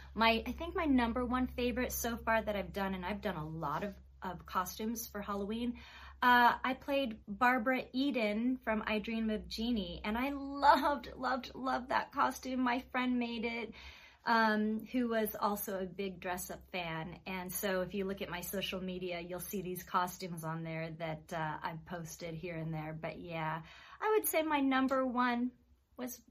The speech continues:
was I Dream of Jeannie. I just, I still have that costume. I love it. It's so cute, and he made it for me, so it just makes it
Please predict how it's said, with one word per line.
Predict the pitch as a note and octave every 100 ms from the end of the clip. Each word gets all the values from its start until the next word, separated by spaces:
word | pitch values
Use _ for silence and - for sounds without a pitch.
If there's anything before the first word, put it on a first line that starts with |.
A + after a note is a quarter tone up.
| _ -
was | A3+ A#3 -
I | A3
Dream | G#3+ A3+ A3
of | G3
Jeannie. | G#3+ A#3+ A#3 F3+ F#3+ -
I | G#3
just, | G3+ G#3 - -
I | -
still | - C4
have | A3 C4
that | A#3 -
costume. | - E3 - E3+ -
I | G#3
love | A3 A3 A3+ A#3
it. | G3+ - - - - - -
It's | A3+ -
so | C4 B3+
cute, | C4 - C#4+ G#3+ -
and | C4
he | C4+
made | C4+ C4 C4 B3+
it | -
for | - G3
me, | F#3+ F#3
so | F#3 G#3+
it |
just | G#3 G#3+
makes | A#3 G#3+ -
it | G3